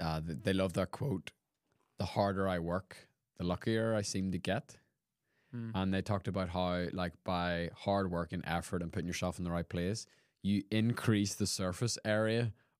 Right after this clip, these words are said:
Speaker 1: for serendipity to happen. And I was like, "I love that."
Speaker 2: <laughs>
Speaker 1: So, like, you, let's use the conference as an example. You spend the money to go to Las Vegas. You take the risk. You take all the risk and the risk of approaching people. You've got social risk. You've got financial risk.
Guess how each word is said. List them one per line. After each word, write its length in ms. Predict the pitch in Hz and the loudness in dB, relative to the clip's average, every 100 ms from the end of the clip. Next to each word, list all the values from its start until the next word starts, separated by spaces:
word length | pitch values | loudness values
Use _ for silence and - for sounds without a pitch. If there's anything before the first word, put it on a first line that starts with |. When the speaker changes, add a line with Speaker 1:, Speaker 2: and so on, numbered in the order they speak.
| _ | _
Speaker 1:
for 180 | - 104 | -2 0
serendipity 720 | 95 98 92 95 87 98 98 | 2 2 2 2 0 0 2
to 60 | 95 | 0
happen. 460 | 87 87 - 117 113 | 0 -2 0 -4 -4
And 80 | 123 | -6
I 60 | 123 | -4
was 100 | 127 | -2
like, 140 | 123 117 | -2 -2
"I 160 | 131 131 | -2 2
love 280 | 110 90 101 | 2 0 -2
that." 180 | 143 | -2
Speaker 2:
<laughs> 80 | 123 - 117 - _ | -2 -6 -12 -14 _
Speaker 1:
So, 140 | - | 2
like, 260 | 110 110 104 - | 4 4 2 -2
you, 240 | 92 95 - - - | -4 -4 -6 -10 0
let's 300 | 104 110 - | 2 4 2
use 120 | 92 | 0
the 60 | |
conference 400 | 95 92 92 95 | -2 -2 -2 -6
as 140 | - 90 | -6 -2
an 80 | 90 | 0
example. 420 | 87 85 110 113 - _ _ | 0 0 0 -4 -8 _ _
You 280 | 110 117 117 - | 2 4 2 -4
spend 280 | - 104 | 0 0
the 60 | 92 | 2
money 240 | 87 87 | 0 0
to 80 | 90 | 0
go 80 | 90 | 0
to 80 | 85 | 0
Las 220 | 82 82 | 0 0
Vegas. 420 | 82 80 90 98 - _ | -2 -2 -2 -4 -8 _
You 160 | - 107 | 0 2
take 240 | 104 104 | 2 0
the 80 | - | 0
risk. 420 | 82 85 - - - _ _ _ _ _ | 0 0 -2 -8 -16 _ _ _ _ _
You 100 | 120 | 4
take 180 | 135 90 | 4 2
all 200 | 90 98 | 0 2
the 100 | 117 | 4
risk 320 | 123 - - | 2 0 -8
and 160 | - 98 | -2 2
the 80 | 95 | 2
risk 200 | 95 - | 2 0
of 200 | 90 - - | -4 -6 -8
approaching 400 | 90 104 98 104 | 0 2 2 2
people. 440 | 101 98 101 98 | 2 2 2 2
You've 80 | 95 | 2
got 160 | 90 82 | -2 -2
social 340 | 98 98 95 | 0 0 0
risk. 240 | 92 92 - | 0 0 -2
You've 80 | |
got 160 | 92 87 | -4 -2
financial 460 | - 87 90 - 87 | -2 0 -2 -2 -2
risk. 400 | 87 90 - | -2 -2 -6